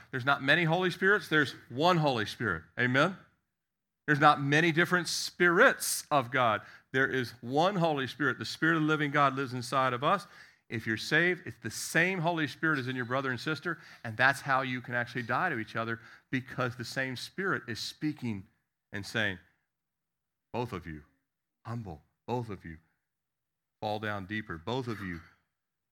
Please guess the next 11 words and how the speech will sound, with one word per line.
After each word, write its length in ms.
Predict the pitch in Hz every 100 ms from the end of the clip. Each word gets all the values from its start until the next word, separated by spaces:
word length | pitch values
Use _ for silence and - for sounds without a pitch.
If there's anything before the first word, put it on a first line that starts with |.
| _ _ _ _ _ _ _ _ _
come 200 | - 117
together 400 | 113 107 101 95
in 120 | 90 98
love." 380 | 113 95 85
And 100 | 87
there's 200 | 90 87
one 360 | 95 107 135 156
Spirit 360 | 143 - 147 127
inside 400 | 113 123 120 113
of 120 | 98
us, 260 | 90 -